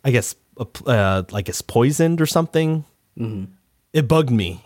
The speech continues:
Speaker 1: in that, like, she like, it, it was kinda, like, in his line of sight, even though he's, like, reading. I would have seen that pen, like, squirt fluid into that coffee.
Speaker 2: Yeah.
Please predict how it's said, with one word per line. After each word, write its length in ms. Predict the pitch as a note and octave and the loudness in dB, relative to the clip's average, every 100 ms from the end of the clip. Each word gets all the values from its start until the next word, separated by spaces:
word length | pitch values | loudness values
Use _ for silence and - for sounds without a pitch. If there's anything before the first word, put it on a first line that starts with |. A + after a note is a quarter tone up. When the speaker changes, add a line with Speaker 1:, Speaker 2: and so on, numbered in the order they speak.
| _ | _
Speaker 1:
in 180 | C#3 C3 | 0 2
that, 300 | B2+ A#2+ - | 2 0 -4
like, 280 | B2 B2 A2+ - | -2 -2 -2 -6
she 680 | - - D#3 C#3+ C#3 C3 - _ _ _ _ | -10 -2 0 2 0 -2 -8 _ _ _ _
like, 420 | B2 A#2+ G#2+ _ - | 0 0 -2 _ -8
it, 60 | D#3+ | -2
it 80 | A#3 | 0
was 180 | C4+ C#4 | 0 -6
kinda, 260 | - D4 D4 | -2 0 0
like, 180 | C4+ - | -2 0
in 120 | A3+ | 2
his 320 | F#3+ F#3+ C3 | 2 0 0
line 220 | D3+ G3 | 0 2
of 80 | F#3 | 0
sight, 260 | - D#3 F3+ | -2 -4 -2
even 160 | F#3 | -2
though 100 | G3+ | 2
he's, 140 | F#3+ D#3+ | 0 0
like, 140 | E3 | -2
reading. 480 | B2+ C3+ E3 G3 G3+ _ _ - | -2 -4 -2 -4 -4 _ _ 0
I 80 | |
would 200 | A#3 C4+ | 0 2
have 120 | C4+ E3 | 0 0
seen 640 | - - C4 C#4+ A3 E3+ - _ _ _ _ _ | -6 -2 2 2 2 0 -8 _ _ _ _ _
that 280 | C3+ E3+ - | -4 -2 -2
pen, 480 | - F#3+ G3 F3+ E3+ D3+ | -2 2 2 2 0 0
like, 200 | D3 - | -2 -2
squirt 460 | - - F3+ - _ _ _ _ _ _ _ _ _ _ _ _ | -10 0 0 0 _ _ _ _ _ _ _ _ _ _ _ _
fluid 460 | - F3+ F#3 D#3+ | -2 2 4 2
into 480 | - D3 C#3 - C#3 | 2 0 0 0 0
that 300 | B2 B2+ - _ _ | 2 0 -2 _ _
coffee. 720 | - D#3 D#3 - G2+ D#2+ E2 _ _ _ _ | -10 -2 -2 -2 -8 -10 -14 _ _ _ _
Speaker 2:
Yeah. 800 | C3 A#2+ F#2+ G2 F2+ F2+ F#2 - | -10 -8 -8 -10 -14 -16 -16 -20